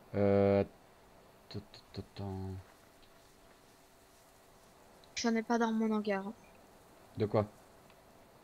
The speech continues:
Speaker 2: La tenue de plongée.
Speaker 1: Ouais, bah moi non plus, j'avais une tenue de plongée complète, je l'ai plus.
Speaker 2: Mais je te dis, ça disparaît de plus en plus, donc.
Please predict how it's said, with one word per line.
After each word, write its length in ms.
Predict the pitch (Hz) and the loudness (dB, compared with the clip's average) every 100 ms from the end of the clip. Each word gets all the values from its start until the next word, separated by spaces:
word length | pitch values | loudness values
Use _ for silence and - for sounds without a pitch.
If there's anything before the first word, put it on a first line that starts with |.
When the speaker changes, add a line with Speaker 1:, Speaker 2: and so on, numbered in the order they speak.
| - - 254 | -20 -18 -8
Speaker 2:
La 60 | |
tenue 200 | - 277 | -2 -2
de 40 | 247 | 0
plongée. 480 | 269 262 269 285 277 - - - - - - - - - | 0 0 0 -4 -6 -18 -20 -20 -20 -20 -20 -20 -16 -4
Speaker 1:
Ouais, 180 | 120 156 | 2 2
bah 140 | 101 | 2
moi 140 | 98 113 | 2 2
non 140 | 131 | 2
plus, 240 | 135 226 | 2 2
j'avais 220 | 131 101 113 | 4 4 2
une 100 | 107 | 2
tenue 240 | 123 123 | 2 2
de 40 | |
plongée 320 | 123 120 113 110 | 2 0 0 -2
complète, 380 | 127 127 202 | -2 2 2
je 100 | 113 | 2
l'ai 120 | 107 113 | -2 -2
plus. 180 | - - - - - - - - - - - - | -6 -16 -20 -20 -20 -20 -20 -20 -20 -20 -20 -6
Speaker 2:
Mais 100 | 214 | -4
je 80 | 208 | -4
te 80 | 220 | -4
dis, 140 | 247 | -2
ça 140 | 240 | -4
disparaît 340 | 202 202 - 208 | -6 -10 -8 -8
de 60 | |
plus 160 | - 208 | -8 -12
en 60 | 202 - | -12 -12
plus, 180 | 214 | -12
donc. 140 | 214 | -12